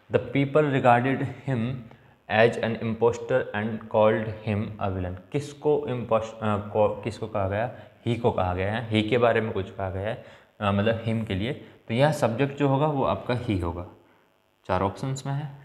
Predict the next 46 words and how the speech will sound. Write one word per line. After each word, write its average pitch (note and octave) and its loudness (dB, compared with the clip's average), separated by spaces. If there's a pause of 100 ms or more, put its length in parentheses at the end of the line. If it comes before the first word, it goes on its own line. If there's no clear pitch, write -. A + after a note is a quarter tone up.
(120)
ठीक G2+ -8
है, - -8
पहले B2+ 4
हम C#3 -2
options C3+ -2
को - -4
गलत G#2+ 4
करना A2 0
सीखेंगे A2 -6 (400)
कि A#2 -4
मतलब G#2+ 0
ये B2+ 2
गलत G#2 2
क्यों G2+ 0
है। F#2 -4
तो G#2+ -4
पहला A#2 2
आपका A#2+ 2
B A#2 2
option A#2 0
तो B2 -4
गलत B2 2
है B2+ -2
क्योंकि B2 -8
is C3+ 0
की C3 2
वजह B2+ 0
से, B2+ -8 (400)
क्योंकि G#2 -6
यहाँ A2 4
वी G#2 2
टू A2+ 0
यूज़ B2+ 2
है, B2+ 8
वी A#2+ 2
टू G2+ -8
की A2+ -4
वजह A2 6
से A2+ -4
हम B2 -4
क्या A#2+ 0
यूज़ A2 -2
करते A2 -2
हैं? C3+ -10 (1120)
अ, F#2+ 2
was। G2 6